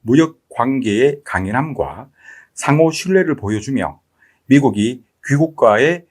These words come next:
상당한 무역 적자에도 불구하고 계속해서 대한민국과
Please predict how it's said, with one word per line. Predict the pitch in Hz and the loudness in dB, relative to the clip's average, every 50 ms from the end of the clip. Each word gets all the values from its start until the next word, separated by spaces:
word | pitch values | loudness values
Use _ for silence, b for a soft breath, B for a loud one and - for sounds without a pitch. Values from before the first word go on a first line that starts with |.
| _ _ | _ _
상당한 | - - - 156 156 151 160 165 170 175 170 143 | -18 -14 -12 -12 -8 -6 -6 -4 -4 -4 -4 -2
무역 | 120 131 156 175 175 175 | -2 2 2 2 2 0
적자에도 | - - 170 170 _ _ - - 208 202 185 175 185 185 180 | -2 -8 -8 -8 _ _ -2 0 2 2 2 0 -2 -6 -8
불구하고 | - - 117 107 104 104 92 82 85 87 90 82 80 90 123 147 147 B B B B B B B - | -10 -12 -12 -10 -4 -4 -2 -2 -4 -6 -10 -12 -12 -12 -12 -14 -16 B B B B B B B -2
계속해서 | - 135 143 143 175 147 131 113 - 160 202 226 - b b b b b b _ | 0 0 0 2 0 -2 -2 -2 0 2 2 2 2 b b b b b b _
대한민국과 | - 117 117 127 131 127 127 123 110 95 - - 110 120 135 | -2 0 2 2 2 2 -2 -2 -8 -10 -6 -2 -2 -2 -2